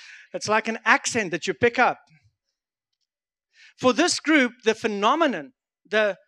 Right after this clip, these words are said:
experience, the, the, uh, you know, if there's nothing strange happening in a service, the Holy Spirit wasn't working.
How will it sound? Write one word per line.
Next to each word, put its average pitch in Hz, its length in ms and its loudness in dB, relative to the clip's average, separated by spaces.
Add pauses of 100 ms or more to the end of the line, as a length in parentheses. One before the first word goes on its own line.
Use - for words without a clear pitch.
(160)
experience, 214 960 -2
the, 196 440 2 (400)
the, 208 120 0 (220)
uh, 170 220 -8
you 185 100 -2
know, 233 240 0 (120)
if 220 180 0
there's 233 240 0
nothing 339 440 0
strange 320 480 -2
happening 294 560 -4
in 233 120 -4
a 214 40 -6
service, 311 420 -8
the 226 100 -4
Holy 247 140 -4
Spirit 247 260 -6
wasn't 240 300 -6
working. 311 320 -12